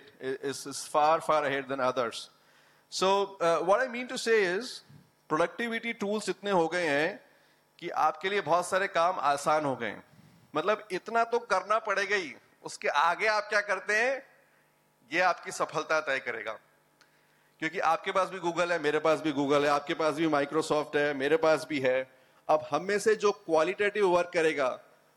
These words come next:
वो आईसीटी को सक्सेस बनाएगा और वो इंडिया विजन जो हम बातें कर रहे हैं आज,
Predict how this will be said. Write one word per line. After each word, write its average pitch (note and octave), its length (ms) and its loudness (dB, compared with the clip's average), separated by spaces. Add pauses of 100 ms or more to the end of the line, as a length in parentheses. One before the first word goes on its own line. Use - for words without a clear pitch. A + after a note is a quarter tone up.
(180)
वो F3+ 280 4
आईसीटी D#3+ 540 -2
को F#3 120 2
सक्सेस E3+ 400 -2
बनाएगा C#3 420 2
और D#3 160 4
वो F3 320 2
इंडिया E3 440 2
विजन D3 340 0
जो E3+ 140 4
हम D#3 140 -2
बातें C#3+ 260 2
कर D#3+ 160 -2
रहे D#3 160 2
हैं D3+ 80 0
आज, C3+ 260 -2